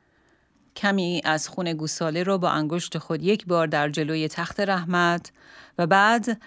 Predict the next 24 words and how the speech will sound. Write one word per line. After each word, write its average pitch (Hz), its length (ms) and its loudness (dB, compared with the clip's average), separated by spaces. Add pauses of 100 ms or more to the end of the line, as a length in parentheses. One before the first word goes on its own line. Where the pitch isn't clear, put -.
(140)
هفت 247 460 2
بار 196 220 8
در 165 240 4
جلوی 170 380 2
صندوق 170 480 0
پیمان 170 440 0
بپاشد. 147 580 -4 (760)
سپس 190 540 2
بز 208 280 6
را 175 180 2
برای 160 440 2
کفاره 160 600 0
گناهان 156 560 -2
قوم 151 340 -2
قربانی 156 500 2
کند 202 540 0 (460)
و 165 80 2
خون 262 320 2
آن 196 320 0
را 180 120 4
به 170 120 2
مقدسترین 170 1000 2
مکان 165 380 2
ببرد 151 580 2